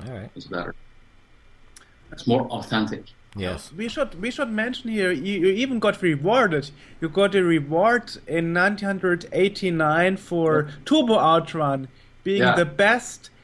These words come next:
Speaker 3: eight-bit video game sound in this year.
Speaker 2: Yeah, and it was the only,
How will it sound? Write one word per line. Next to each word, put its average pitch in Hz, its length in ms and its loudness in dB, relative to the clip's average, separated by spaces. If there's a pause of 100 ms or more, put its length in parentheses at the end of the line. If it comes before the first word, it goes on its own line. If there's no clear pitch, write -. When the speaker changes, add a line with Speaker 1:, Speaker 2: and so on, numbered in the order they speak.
(260)
Speaker 3:
eight-bit 220 960 -2 (160)
video 240 400 0
game 160 520 0
sound 165 720 -4
in 170 180 -2
this 185 260 -2
year. 190 320 -4 (360)
Speaker 2:
Yeah, 123 320 0
and 110 120 -6
it 110 40 -6
was 113 200 -4
the 131 80 -8
only, 113 460 -4